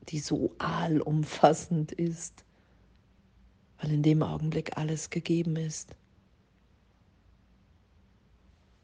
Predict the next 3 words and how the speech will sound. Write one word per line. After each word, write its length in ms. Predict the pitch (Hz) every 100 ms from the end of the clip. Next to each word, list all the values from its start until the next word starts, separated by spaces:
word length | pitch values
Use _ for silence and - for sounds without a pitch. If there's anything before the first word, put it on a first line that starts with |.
| _ - - - _ _ _ - _ _ - -
Lass 260 | - 156 -
mir 160 | 165 160
jetzt 640 | 160 170 - - -